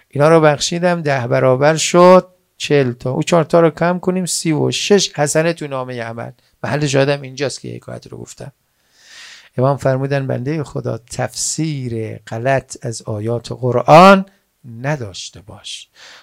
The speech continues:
خدا در قرآن گفته، "انما یتقبل الله من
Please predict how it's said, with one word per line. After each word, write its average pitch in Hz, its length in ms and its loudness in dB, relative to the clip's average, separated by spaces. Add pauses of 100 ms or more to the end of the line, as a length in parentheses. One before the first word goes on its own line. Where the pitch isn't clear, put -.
خدا 131 400 4
در 110 200 -6
قرآن 113 480 -4
گفته، - 500 -10
"انما 110 720 -4
یتقبل 107 840 -10
الله 107 540 -6
من 127 220 0